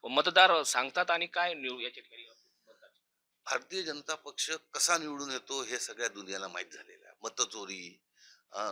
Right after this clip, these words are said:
Speaker 2: नंतर, अम, पैशाचा अमाप वापर,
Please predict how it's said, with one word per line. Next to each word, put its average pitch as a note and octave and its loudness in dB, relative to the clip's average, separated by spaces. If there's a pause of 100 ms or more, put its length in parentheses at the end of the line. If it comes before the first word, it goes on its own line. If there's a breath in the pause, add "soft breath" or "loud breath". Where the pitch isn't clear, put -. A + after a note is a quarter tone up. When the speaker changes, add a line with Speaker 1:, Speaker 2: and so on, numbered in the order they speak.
(500)
Speaker 2:
नंतर, G#2+ -2
अम, G#2 -6 (460)
पैशाचा C#3 2
अमाप A2 -2
वापर, G2 -2